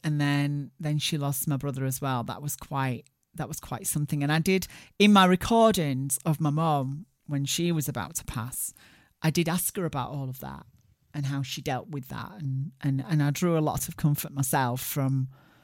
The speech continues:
not in a selfish way, but just to hear her speak about that and how she dealt with it. And I guess they're life lessons that we can learn from our parents and how to deal with things. So, yeah, so grief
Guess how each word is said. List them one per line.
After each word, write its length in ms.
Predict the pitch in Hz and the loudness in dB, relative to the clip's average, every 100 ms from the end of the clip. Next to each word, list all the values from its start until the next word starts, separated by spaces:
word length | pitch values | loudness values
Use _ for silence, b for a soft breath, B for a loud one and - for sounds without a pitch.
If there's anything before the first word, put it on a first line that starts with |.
| b b b b b _ | b b b b b _
not 120 | - - | -8 -2
in 60 | |
a 40 | 135 | 4
selfish 480 | - 175 185 175 | 6 8 6 2
way, 160 | - 120 | 0 -2
but 160 | 135 143 | -4 -4
just 300 | 185 175 - | -2 -2 0
to 100 | 180 | 0
hear 300 | 170 160 151 | 0 0 -2
her 120 | 143 | -2
speak 340 | - 240 220 | -2 -2 -2
about 200 | 185 120 | -2 -4
that 120 | 104 | -2
and 100 | 117 | -2
how 140 | 135 143 | 2 2
she 200 | - 160 | 0 0
dealt 260 | 170 175 | 2 2
with 140 | 135 139 | 2 -2
it. 80 | 101 | 0
And 160 | 151 | 2
I 60 | 156 | 2
guess 220 | 151 147 | 2 0
they're 180 | - 147 | 2 2
life 340 | 151 147 147 156 | 4 4 2 2
lessons 480 | 143 - 147 147 | 2 2 0 -2
that 140 | - - | -2 -4
we 120 | 151 | -4
can 200 | - 156 | -2 0
learn 180 | 147 143 | 2 0
from 180 | - 147 | 0 -2
our 100 | 147 | -2
parents 680 | 220 214 165 120 190 - 151 | -2 0 0 -4 -6 -6 -6
and 160 | 139 - B B | -6 -10 B B
how 160 | - 151 | -2 -2
to 120 | - | -2
deal 240 | 170 180 | -4 -2
with 140 | 175 135 | -4 -8
things. 480 | - 135 151 - - B B B B B B B B - | -14 -18 -18 -20 -20 B B B B B B B B -2
So, 140 | - | 4
yeah, 380 | 208 208 214 170 | 8 8 10 8
so 160 | - | 6
grief 420 | 175 190 208 190 | 2 2 2 2